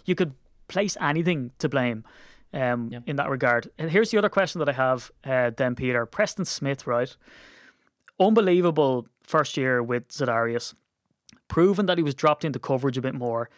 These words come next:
Speaker 1: started to look a little bit more lively. We seem to place more value on his down year, yeah, um, last year than we do on the year before. Is there, because we said this with Lane Taylor too, to a degree, right? Where we looked at his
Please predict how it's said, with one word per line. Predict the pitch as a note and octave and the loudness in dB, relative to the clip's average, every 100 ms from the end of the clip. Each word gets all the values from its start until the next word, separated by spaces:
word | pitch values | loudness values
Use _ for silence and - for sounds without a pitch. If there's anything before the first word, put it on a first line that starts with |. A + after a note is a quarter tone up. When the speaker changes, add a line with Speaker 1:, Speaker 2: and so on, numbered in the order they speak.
| _ | _
Speaker 1:
started | - E3 G3 | -4 0 2
to | G3 | 2
look | G3 F3+ | 0 2
a | |
little | E3+ E3 D#3+ | 2 2 2
bit | D#3+ | 0
more | D3 C3 | 2 0
lively. | B2 A#2+ B2+ B2+ A#2+ - - - - | 2 0 0 -2 -6 -10 -20 -18 -2
We | F3 | 0
seem | - G#3+ A#3+ | 2 0 0
to | A#3+ | -2
place | - G#3+ G#3 - | -4 -2 -2 -2
more | F#3 D#3+ | 0 0
value | C3+ C3+ C#3+ C#3+ C3 | 2 2 2 0 0
on | C#3 B2+ | -2 -2
his | C3+ A#2 | -6 -6
down | D3 B2+ C3 C#3+ | 0 2 2 0
year, | C3+ A#2+ G#2+ G3+ | -2 -2 -6 -4
yeah, | D3+ A#2+ G#3 B3+ | -4 -2 -6 -4
um, | - B2+ A#2+ B2 | 0 0 0 0
last | C3+ B2+ B2+ D#3 | 2 2 2 -2
year | A#2+ A2+ - | -2 -2 0
than | C3 | 0
we | C#3 C3 | 2 0
do | D3 C#3+ C#3 C3 | 2 4 4 2
on | D3 B2+ | 0 -2
the | A#2+ | -2
year | C3 C3 | -2 0
before. | A#2+ - C3+ B2+ B2+ A#2 _ _ _ _ _ _ _ | -2 -6 -2 0 0 -2 _ _ _ _ _ _ _
Is | G3 G3+ | 2 4
there, | A#3 A3 G3 - A3+ A3 | 4 4 2 -2 -10 -2
because | F#3 F#3 E3 | 0 2 2
we | F#3+ | 0
said | A3 A3 | 2 2
this | A3+ | 0
with | A3 | 2
Lane | F#3+ E3 | 0 0
Taylor | D3+ D3 C#3+ | 2 2 2
too, | B2+ C#3 C3+ B2+ | 0 0 0 0
to | B2 C#3 | -2 -4
a | |
degree, | A#2+ B2 A#2 | -2 -2 0
right? | A#2 C3 | 0 0
Where | D#3 C#3 | -2 -2
we | C#3 | 2
looked | D#3+ F3 | 2 2
at | D#3+ | 0
his | C3+ | -2